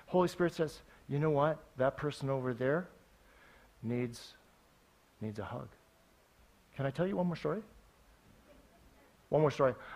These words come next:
I'm, I, I'm, I'm coming out of Walmart. I've just wa-, bought a windshield wiper, and this was a couple years ago, uh, because it was like this. And, um, so I got a windshield wiper, and I walk outside, and there's two girls, and they got a sign that says,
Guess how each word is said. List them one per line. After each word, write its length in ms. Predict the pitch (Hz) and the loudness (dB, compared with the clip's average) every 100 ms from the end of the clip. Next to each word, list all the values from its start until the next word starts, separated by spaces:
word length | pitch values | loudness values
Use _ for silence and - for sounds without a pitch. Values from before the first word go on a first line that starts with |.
| - | 6
I'm, 240 | 160 170 - | 8 8 6
I, 180 | 160 160 - - | 6 6 2 4
I'm, 180 | 156 160 - | 6 6 0
I'm 80 | |
coming 240 | - 175 202 | 4 8 10
out 80 | 202 | 12
of 80 | |
Walmart. 320 | 156 147 147 127 | 12 12 10 6
I've 120 | 127 | 4
just 200 | 165 - | 0 6
wa-, 160 | 160 160 - - 131 | 6 6 -2 -2 8
bought 220 | 151 160 | 10 10
a 20 | |
windshield 400 | 147 151 - 156 | 6 4 4 6
wiper, 300 | 131 123 139 | 6 6 2
and 100 | 135 | 2
this 140 | 143 | 0
was 240 | 156 123 - 139 | -4 -12 -6 -2
a 100 | 127 | -2
couple 240 | - 139 | -2 -6
years 140 | 127 | -6
ago, 180 | 127 123 - - _ - - - - - | -4 -6 -8 -20 _ -20 -20 -20 -16 -2
uh, 140 | 127 - | 0 0
because 640 | 123 120 135 127 - - - _ _ | -2 -2 0 0 -4 -18 -20 _ _
it 80 | 147 | -4
was 180 | 127 117 | -2 2
like 220 | 127 123 | 2 4
this. 400 | 123 135 - - - - - - | 0 0 -2 -16 -20 -20 -20 -4
And, 400 | 143 135 135 135 | 2 4 4 6
um, 240 | 139 131 117 - | 6 6 2 -10
so 140 | - 147 | 0 4
I 60 | |
got 120 | 143 | 6
a 60 | 170 | 6
windshield 280 | 160 156 147 | 4 2 6
wiper, 340 | 139 135 156 | 6 6 2
and 100 | 143 | 2
I 20 | |
walk 240 | 135 151 151 | 8 8 8
outside, 260 | 151 151 | 4 6
and 100 | 139 | 6
there's 120 | 135 - | 4 2
two 160 | 196 | 0
girls, 320 | 175 151 147 | 6 8 8
and 80 | 147 | 6
they 60 | 135 | 0
got 100 | 127 | 0
a 40 | |
sign 320 | - 139 139 | 2 2 4
that 120 | 139 - | 2 2
says, 380 | 139 131 - | 6 6 6